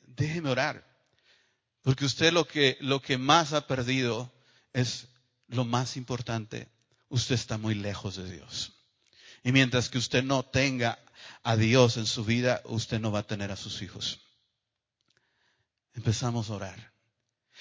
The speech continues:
Y al final le dije, "Vamos a orar también", porque él pedía oración por sus hijos. Pero le dije, "Vamos a orar para que también usted pueda ver a su esposa y recuperarla". "Yo no quiero volver a ver a esa mujer. Me hizo mucho daño.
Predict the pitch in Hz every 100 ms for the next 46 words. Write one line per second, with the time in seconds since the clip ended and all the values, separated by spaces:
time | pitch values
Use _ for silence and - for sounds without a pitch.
0 | - 151 170 170 180 185 175 175 160 180
1 | 185 175 160 160 156 143 160 175 156 -
2 | _ _ 135 135 151 160 147 151 143 123
3 | 151 135 139 117 123 117 110 90 - -
4 | _ _ _ _ _ _ _ - 127 156
5 | 160 180 170 165 147 156 147 135 131 127
6 | 123 143 147 - 143 - 135 139 139 -
7 | - - - 120 151 151 131 127 - 143
8 | 135 127 120 131 135 139 139 - - 190
9 | 180 - 196 160 151 156 151 156 151 160
10 | 143 120 151 120 - 147 196 226 196 208
11 | 196 190 165 208 190